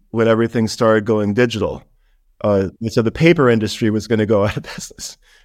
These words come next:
right? The people weren't gonna need paper anymore. Paperless offices actually use twice as much paper as they did before, right?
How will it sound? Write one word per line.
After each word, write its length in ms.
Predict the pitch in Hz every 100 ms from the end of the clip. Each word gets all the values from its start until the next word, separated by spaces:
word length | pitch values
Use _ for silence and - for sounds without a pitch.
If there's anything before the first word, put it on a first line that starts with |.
| _
right? 380 | 117 123 113 107
The 180 | 110 110
people 240 | 135 120
weren't 140 | 131
gonna 140 | 131 127
need 200 | 131 120
paper 340 | 151 151 131
anymore. 480 | 107 101 87 67 - _ _ _ _ -
Paperless 560 | 143 156 165 156 143
offices 600 | 101 123 131 135 - 113
actually 380 | 117 117 - 120
use 160 | 117 -
twice 360 | - 127 127
as 140 | 127 117
much 260 | 120 -
paper 500 | - 123 123 104 - _ _ _ _ _ _ _
as 340 | 113 107 101 - _
they 160 | - 117
did 240 | 113 110
before, 480 | 107 - 127 110 104 - _ _ _ _
right? 380 | 117 113 143 -